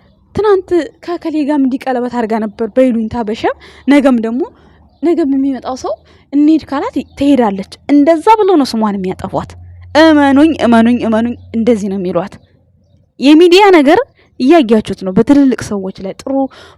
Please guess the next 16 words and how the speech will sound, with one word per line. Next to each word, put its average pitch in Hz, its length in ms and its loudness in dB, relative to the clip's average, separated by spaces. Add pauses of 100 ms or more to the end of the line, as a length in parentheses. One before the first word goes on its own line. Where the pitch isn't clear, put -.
(320)
ጥሩ 302 220 -6
ሰራን 214 400 -8
ብለው፣ 208 200 -10
መጥፎ 247 300 -10
ሰራን 226 320 -6
ብለው 214 160 -4
ያሳለፉት 226 640 -4 (1120)
እየወጣ 262 480 0 (760)
ይረብሻል። 220 560 0 (800)
ይሄ 240 200 -4
ነገር 226 300 0
ግን 262 180 -2 (720)
እንደዚህ 240 460 -2
ነው 196 160 -6 (440)
ወይ 240 260 4
ብሩኬ 220 320 -2